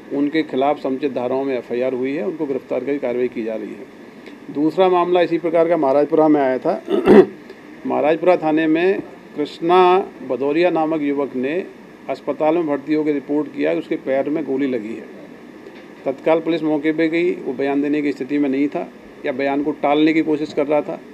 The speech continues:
पुलिस को जो primary technical report थी उससे मामला संदिग्ध लगा। जब background में investigation की गई तो जिन लोगों पे कृष्णा भदौरिया ने संदेह जाहिर किया था, कृष्णा राठौर और लवकुश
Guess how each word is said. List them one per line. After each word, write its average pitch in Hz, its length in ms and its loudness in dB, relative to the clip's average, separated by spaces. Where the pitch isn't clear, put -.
पुलिस 160 280 0
को 185 240 6
जो 180 140 6
primary 160 480 0
technical 165 460 2
report 165 420 -2
थी 170 80 0
उससे 160 240 -2
मामला 143 300 0
संदिग्ध 135 420 -2
लगा। 151 300 2
जब 113 120 -6
background 160 420 6
में 170 80 6
investigation 170 540 2
की 165 180 0
गई 175 220 2
तो 180 320 4
जिन 160 200 0
लोगों 165 380 4
पे 175 320 0
कृष्णा 147 440 -2
भदौरिया 143 380 0
ने 170 80 2
संदेह 156 380 2
जाहिर 156 240 6
किया 151 240 2
था, 156 160 0
कृष्णा 151 380 -2
राठौर 143 480 4
और 143 80 4
लवकुश 135 320 -2